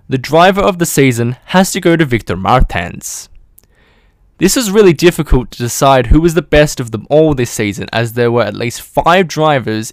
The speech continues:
including Martins, that could have quite easily have been the one that was chosen for the driver of the season, such as Zane Maloney,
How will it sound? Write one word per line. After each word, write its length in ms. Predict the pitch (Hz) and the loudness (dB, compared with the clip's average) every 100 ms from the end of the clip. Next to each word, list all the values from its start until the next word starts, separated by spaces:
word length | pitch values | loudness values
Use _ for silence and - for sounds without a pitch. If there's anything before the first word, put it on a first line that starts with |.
| - | -8
including 540 | 123 - 156 156 151 | -8 -2 2 2 2
Martins, 760 | 127 123 120 - 139 104 107 - _ _ - | 0 0 0 -4 -4 -4 -8 -12 _ _ -8
that 160 | 123 | 0
could 120 | - | 2
have 200 | 127 123 | 2 -2
quite 420 | - 147 165 196 165 | -2 0 2 0 0
easily 380 | 175 151 135 | -4 -2 0
have 120 | 131 131 | 0 -2
been 200 | 127 135 | -4 -2
the 60 | |
one 360 | 117 123 120 120 | 0 2 2 -2
that 140 | 120 | -4
was 100 | 147 | -4
chosen 340 | - 127 117 123 | -2 -4 -2 -4
for 140 | 165 | -4
the 160 | 170 175 | -2 -2
driver 320 | 113 98 98 | -2 -2 -4
of 140 | 95 | -12
the 40 | - | -8
season, 480 | 120 120 - - _ _ _ | -4 -4 -6 -18 _ _ _
such 220 | - 123 104 | -8 -6 -6
as 80 | |
Zane 180 | 95 90 | -6 -8
Maloney, 460 | 92 131 165 185 | -2 0 2 0